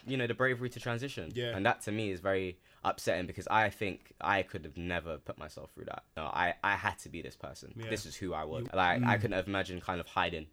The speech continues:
Speaker 1: for many years. No, it, I couldn't do that to myself.
Speaker 2: Mad. And you haven't.
Speaker 1: No.
Speaker 2: And exactly. Like,
Speaker 1: I'm
Speaker 2: and
Speaker 1: proud.
Speaker 2: Exactly.
Speaker 1: <laughs>
Speaker 2: Big up. Like, I'm here like, yes, big up your whole self. So,
Speaker 1: Yes.
Speaker 2: kind of fast forward in a little bit now.
Speaker 1: Yes,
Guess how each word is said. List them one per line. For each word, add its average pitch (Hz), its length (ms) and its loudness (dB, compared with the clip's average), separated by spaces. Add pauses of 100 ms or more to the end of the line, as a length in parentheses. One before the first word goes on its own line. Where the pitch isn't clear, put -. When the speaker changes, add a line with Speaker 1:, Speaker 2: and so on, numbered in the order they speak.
Speaker 1:
for 82 100 -8
many 85 240 -4
years. 80 420 -8 (100)
No, 78 180 -10 (180)
it, 62 300 -8 (440)
I 90 80 0
couldn't 78 160 -6
do 78 60 -10
that - 120 -10
to - 80 -16
myself. - 260 -16 (160)
Speaker 2:
Mad. 98 280 -10 (200)
And 107 360 0
you 117 100 -2
haven't. 107 460 -4
Speaker 1:
No. 104 340 4
Speaker 2:
And 110 100 0 (120)
exactly. 120 640 -2
Like, 123 140 -2
Speaker 1:
I'm 117 200 8
Speaker 2:
and 123 80 2
Speaker 1:
proud. 120 340 8 (140)
Speaker 2:
Exactly. 135 680 8
Speaker 1:
<laughs> 147 260 6
Speaker 2:
Big 160 100 6
up. 143 240 2 (100)
Like, 110 140 0
I'm 120 100 0
here 117 180 -2
like, 110 240 -4
yes, 104 460 -8
big 117 160 -2
up 110 140 -6
your 110 80 -6
whole 107 160 -8
self. - 800 -8
So, 165 480 12
Speaker 1:
Yes. 123 100 0
Speaker 2:
kind 226 160 10
of 196 180 -4
fast 196 380 8
forward 175 320 8
in 120 100 0
a - 20 -4
little 120 260 2
bit - 260 10
now. 117 140 -2
Speaker 1:
Yes, 98 360 0